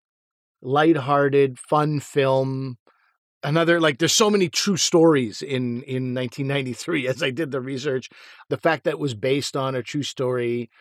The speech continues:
it was, like, really, like, feel good,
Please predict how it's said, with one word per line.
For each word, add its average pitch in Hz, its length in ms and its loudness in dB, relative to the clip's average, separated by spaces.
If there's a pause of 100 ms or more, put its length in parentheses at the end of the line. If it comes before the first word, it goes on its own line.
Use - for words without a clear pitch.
(260)
it 143 160 -2
was, 131 260 -2
like, 127 320 -2
really, 160 400 2
like, 135 240 -2
feel 180 320 4
good, 151 480 4